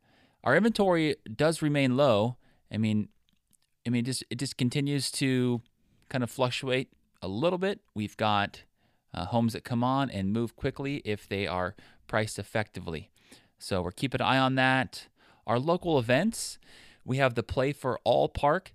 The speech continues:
that, uh, opened up off of Elmira. It was a Rotary project, Ver-, Vacaville Rotary project, a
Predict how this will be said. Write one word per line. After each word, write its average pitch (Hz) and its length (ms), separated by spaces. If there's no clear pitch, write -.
that, 104 320
uh, 101 260
opened 113 320
up - 240
off 101 200
of 95 180
Elmira. 107 720
It - 180
was 110 300
a 82 220
Rotary 139 420
project, 147 580
Ver-, 110 340
Vacaville 117 420
Rotary 113 300
project, 127 640
a 92 260